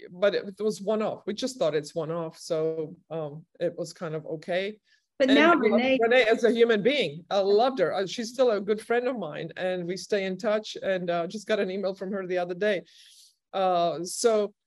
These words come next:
Speaker 1: and she agrees with me on this. She says, "Looking back now, I don't think I should have been allowed to play,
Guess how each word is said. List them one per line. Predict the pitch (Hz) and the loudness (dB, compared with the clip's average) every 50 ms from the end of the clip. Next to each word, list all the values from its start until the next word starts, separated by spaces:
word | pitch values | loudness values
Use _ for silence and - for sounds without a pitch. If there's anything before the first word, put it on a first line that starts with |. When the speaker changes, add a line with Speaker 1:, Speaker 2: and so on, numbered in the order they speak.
| _ _ - | _ _ -8
Speaker 1:
and | 214 214 | -6 -4
she | - - 277 | -2 -2 -2
agrees | 269 214 226 285 302 294 247 | 0 0 0 0 0 0 -2
with | 214 | -2
me | 175 175 156 | -2 -2 -2
on | 165 180 180 | -2 -2 -2
this. | 165 170 170 | -2 -4 -4
She | 175 214 | -4 -6
says, | 190 - 202 - 214 | -8 -10 -10 -2 -2
"Looking | 220 214 220 240 233 | -2 -2 -2 -4 0
back | 170 214 226 233 226 - | 2 2 2 2 0 -2
now, | 202 185 180 185 196 185 | -6 -4 -4 -4 -4 -4
I | 107 180 | -4 -4
don't | 190 202 180 | -4 -4 -6
think | 202 202 - | -6 -4 -4
I | 175 | -4
should | 180 - 202 | -4 -4 -6
have | 190 175 | -4 -4
been | 190 180 | -4 -4
allowed | 180 180 175 175 175 | -2 -4 -4 -4 -6
to | 180 175 | -8 -12
play, | - - 262 285 226 165 | -6 -4 -4 -4 -4 -8